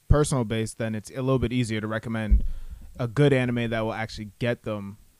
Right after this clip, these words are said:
into, you know, full time watching anime. But if I had to recommend one, I would probably say Food Wars. Um,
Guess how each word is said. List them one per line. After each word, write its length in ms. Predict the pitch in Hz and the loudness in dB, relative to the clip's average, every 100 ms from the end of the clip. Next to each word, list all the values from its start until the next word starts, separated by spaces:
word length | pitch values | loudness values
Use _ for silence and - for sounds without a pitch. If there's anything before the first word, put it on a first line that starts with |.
| - | -12
into, 680 | 117 107 - 110 101 95 107 _ _ _ _ _ _ | -10 -10 -10 -12 -14 -16 -20 _ _ _ _ _ _
you 80 | 117 | -14
know, 100 | 104 | -12
full 200 | - 123 | -6 -6
time 280 | 131 120 110 | -4 -4 -6
watching 300 | 101 101 101 | -8 -10 -12
anime. 360 | 95 98 110 - _ _ _ _ _ _ _ 113 | -14 -14 -16 -18 _ _ _ _ _ _ _ -10
But 460 | 127 127 120 117 - _ _ _ - | -6 -4 -4 -8 -12 _ _ _ -12
if 200 | 135 143 | -10 -6
I 140 | 135 | -8
had 400 | 123 139 143 143 | -6 -2 -2 -2
to 140 | - 147 | -2 0
recommend 680 | 135 139 123 120 113 110 | 0 -2 -2 -2 -4 -4
one, 440 | 110 117 127 147 143 | -4 -2 -2 -6 -8
I 140 | - 117 | -8 -6
would 220 | 117 110 - | -6 -2 0
probably 380 | 123 123 123 120 | 2 0 -4 -6
say 240 | 131 110 | -6 -6
Food 340 | - 131 131 | -6 -4 -2
Wars. 500 | 143 151 160 185 - - _ _ _ _ _ _ _ _ _ _ _ _ _ | 0 0 -2 -4 -10 -16 _ _ _ _ _ _ _ _ _ _ _ _ _
Um, 560 | 104 101 101 98 98 | -14 -12 -12 -16 -18